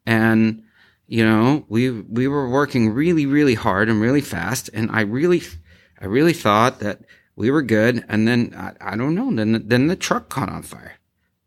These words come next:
Oh, oh, really? That, that's what happened? So you're working, you're working so fast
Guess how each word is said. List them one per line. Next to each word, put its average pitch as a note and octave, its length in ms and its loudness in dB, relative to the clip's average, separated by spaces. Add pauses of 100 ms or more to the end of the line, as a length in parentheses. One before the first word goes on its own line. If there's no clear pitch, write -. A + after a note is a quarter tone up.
(140)
Oh, D#3+ 260 0
oh, B2 320 0
really? A#2+ 400 0 (240)
That, A#2+ 260 -4 (500)
that's A#2+ 220 -2
what C3 120 -2
happened? D#3+ 400 -2 (400)
So - 120 -2
you're D3 220 4
working, D#3 420 0
you're C#3 180 0
working D3 360 2
so E3 460 -2
fast - 760 -8